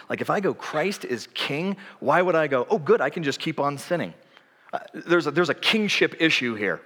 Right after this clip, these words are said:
If he's really the one that I aim to please, if I'm not king, but he is the king on the throne, my life looks completely different as I follow him. Jesus just said, "I received authority at my baptism. I am the king."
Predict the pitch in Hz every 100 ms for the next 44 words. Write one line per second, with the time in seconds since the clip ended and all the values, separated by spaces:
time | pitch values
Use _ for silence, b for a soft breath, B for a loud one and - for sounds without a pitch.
0 | - _ B B B 127 135 196 214 160
1 | 156 185 208 175 156 165 170 143 139 156
2 | 170 160 165 160 151 151 143 123 - 147
3 | 180 190 180 165 - 196 170 143 - 120
4 | 185 208 170 151 - 175 147 143 160 151
5 | 139 B B 147 156 165 175 151 147 -
6 | 127 147 147 139 117 - 71 - 107 107
7 | - 110 107 95 92 78 _ _ b b
8 | b b b b b b 120 190 226 226
9 | 190 180 156 127 139 156 175 165 - -
10 | 190 214 220 160 - - - 185 208 202
11 | 190 151 127 151 151 147 160 147 151 -
12 | 147 160 180 175 160 - 151 143